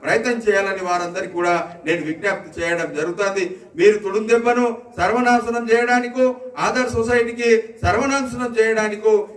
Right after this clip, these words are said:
ఏదైతే మీరు పని కల్పిస్తున్నారో, ఏదైతే మీరు ఆలోచిస్తున్నారో, ఆ ఆలోచనలు బంద్ చేసి ఆదివాసుల కోసం ఏం చేస్తామనేది మీరు ఒక్కసారి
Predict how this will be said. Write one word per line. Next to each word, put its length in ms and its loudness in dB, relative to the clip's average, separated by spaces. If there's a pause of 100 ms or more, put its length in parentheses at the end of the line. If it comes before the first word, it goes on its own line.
ఏదైతే 440 4
మీరు 180 2
పని 260 -4
కల్పిస్తున్నారో, 760 0 (220)
ఏదైతే 440 4
మీరు 160 0
ఆలోచిస్తున్నారో, 1000 0 (160)
ఆ 80 -4 (120)
ఆలోచనలు 500 2
బంద్ 320 0
చేసి 360 -4 (220)
ఆదివాసుల 640 0
కోసం 420 0
ఏం 200 2
చేస్తామనేది 1000 -2
మీరు 200 4
ఒక్కసారి 800 0